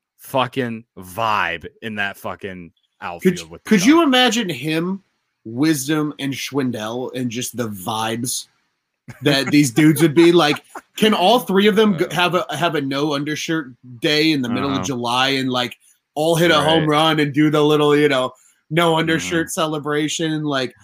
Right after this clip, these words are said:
Speaker 2: no, Buzz, he is
Speaker 1: <laughs>
Speaker 2: not future White
Speaker 1: I,
Speaker 2: Sox right
Speaker 1: I,
Speaker 2: fielder.
Speaker 1: I
Speaker 2: You guys
Speaker 1: see,
Speaker 2: have
Speaker 1: I see.
Speaker 2: Colas. You guys have Colas. You will be fine.
Speaker 1: <laughs>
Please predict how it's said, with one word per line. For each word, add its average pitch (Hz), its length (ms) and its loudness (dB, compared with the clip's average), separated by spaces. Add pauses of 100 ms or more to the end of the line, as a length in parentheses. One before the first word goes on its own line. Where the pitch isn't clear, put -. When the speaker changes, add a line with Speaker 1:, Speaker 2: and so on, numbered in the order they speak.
(320)
Speaker 2:
no, 117 220 -4
Buzz, 104 260 -8
he 131 120 -2
is 117 120 -6
Speaker 1:
<laughs> - 0 -
Speaker 2:
not 120 300 -4
future 120 280 -4
White 104 180 -2
Speaker 1:
I, 120 80 -6
Speaker 2:
Sox - 200 -6
right 107 100 -8
Speaker 1:
I, - 120 -6
Speaker 2:
fielder. 113 80 0
Speaker 1:
I 113 100 4
Speaker 2:
You 123 80 0
guys 165 200 4
Speaker 1:
see, 180 40 2
Speaker 2:
have 160 80 2
Speaker 1:
I 151 40 0
see. 175 180 -2
Speaker 2:
Colas. 147 600 -2
You 135 140 0
guys 165 140 2
have 208 180 0
Colas. 139 560 0
You 127 80 -4
will 120 80 -4
be 120 140 -4
fine. 113 440 -6
Speaker 1:
<laughs> - 40 -20